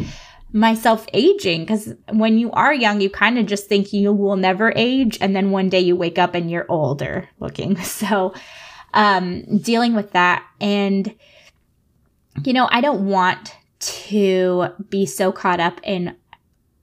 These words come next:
my appearance being my main focus. I really want the internal growth to happen because you could be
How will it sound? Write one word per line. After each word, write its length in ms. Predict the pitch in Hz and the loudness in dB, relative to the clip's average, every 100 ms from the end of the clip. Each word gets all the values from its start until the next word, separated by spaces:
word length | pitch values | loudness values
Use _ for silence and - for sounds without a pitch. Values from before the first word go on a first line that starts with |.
| - | -4
my 180 | 196 180 | -2 0
appearance 680 | 180 180 - 196 196 202 | -2 -4 -2 0 0 -2
being 600 | 202 190 185 175 175 180 - _ _ _ _ _ _ _ _ | -2 0 0 0 -2 -6 -8 _ _ _ _ _ _ _ _
my 180 | - 175 | -2 -2
main 300 | 185 170 175 | 0 -4 -4
focus. 580 | - 147 147 - - - | -2 -2 -2 -6 -8 -4
I 100 | 196 | -2
really 280 | 196 196 | 2 2
want 240 | 190 185 185 | 2 -2 -2
the 120 | - | -2
internal 440 | 196 - 208 190 | -2 -2 -4 -2
growth 280 | 185 175 170 | -2 -2 -4
to 60 | - | -4
happen 380 | 170 151 - 175 | -2 -2 -2 -6
because 320 | 156 185 165 | -6 -4 -2
you 140 | 233 | 0
could 240 | 294 294 214 | 2 0 2
be 480 | 214 196 190 190 | 2 4 2 0